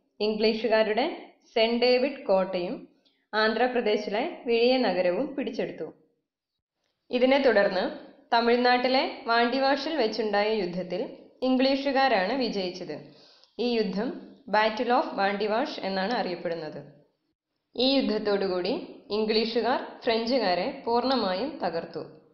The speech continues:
ബ്രിട്ടീഷ് ജനറൽ അയർകൂട്ട് ആയിരുന്നു ഈ യുദ്ധം നയിച്ചത്.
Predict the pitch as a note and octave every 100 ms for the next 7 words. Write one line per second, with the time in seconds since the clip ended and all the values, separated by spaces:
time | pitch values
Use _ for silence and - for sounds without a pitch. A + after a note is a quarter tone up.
0 | _ _ _ _ _ _ _ G#3+ B3+ -
1 | C#4+ D#4 G#3+ G#3+ G#3 G3 A3+ F4 - -
2 | A3 A#3+ D4+ - B3+ A#3+ G3 G3 F#3 F3+
3 | F3+ C#4 - _ A3+ A#3+ G3+ F#3+ A#3+ A#3+
4 | E3+ - E3+ - -